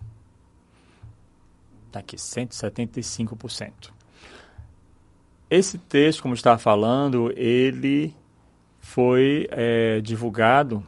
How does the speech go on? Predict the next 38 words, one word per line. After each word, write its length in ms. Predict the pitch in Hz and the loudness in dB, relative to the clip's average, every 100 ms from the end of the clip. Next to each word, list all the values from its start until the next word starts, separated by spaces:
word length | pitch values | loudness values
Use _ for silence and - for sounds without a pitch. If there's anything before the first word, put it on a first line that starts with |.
| - _ - - _ _ _ _ _ - | -14 _ -20 -20 _ _ _ _ _ -6
O 160 | 117 | 0
autor 300 | 110 107 139 | 2 2 0
desse 240 | 127 - 113 | -2 -4 -8
texto 640 | - 131 143 - 131 113 - | 0 2 2 -2 -6 -8 -2
é 360 | 120 123 127 | 0 2 2
o 260 | 123 120 127 - | 0 -4 -6 -4
Vitor 360 | 113 156 156 | -2 0 -2
Sérgio 480 | 147 - 135 139 151 | 0 4 4 4 -2
de 40 | - | 4
Paula. 480 | 117 117 113 110 - - - - - 120 | 6 8 6 2 -6 -20 -20 -20 -8 0
Ele 100 | 127 | 2
até 240 | 123 147 | 4 4
utilizou 480 | 180 175 170 147 139 | 2 0 0 2 2
como 320 | - 139 139 | 2 -2 -2
uma 80 | 131 | 0
das 160 | 120 | -2
suas 260 | 113 113 107 | -2 -4 -4
fontes 600 | - 135 147 139 - - - - - | -4 -2 0 -2 -4 -14 -20 -16 -10
o 80 | |
site 580 | 131 - 127 127 123 - | -4 4 6 6 2 -6
w 480 | 120 120 127 156 170 | -8 2 6 6 4
w 0 | |
w 280 | 147 135 139 | 2 2 2
ponto 440 | - 120 127 131 | 0 0 0 -2
recanto 600 | 127 147 - 156 185 175 | 0 -2 0 0 0 2
das 240 | 151 156 143 | 4 4 2
letras 480 | 120 127 - 143 | 2 2 0 -6
ponto 280 | - 139 135 | -4 -4 -4
com 200 | 123 120 | -4 -2
ponto 240 | 113 127 139 | -4 -8 0
b 120 | 147 | 2
r. 400 | 123 113 95 78 - _ _ - - - _ _ _ _ _ | 4 2 -2 -10 -16 _ _ -20 -20 -20 _ _ _ _ _
E 160 | 110 120 | -6 -2
ele 240 | 127 135 | -2 -2
cita, 560 | 139 - 135 160 160 170 | -4 -2 -2 0 2 0
inclusive, 760 | 165 156 147 123 139 165 180 160 | 0 -2 -2 2 2 2 2 4
até 360 | 139 - 147 | 4 4 2
trechos, 720 | 165 147 156 180 - 185 - | 2 2 2 2 -2 -8 -8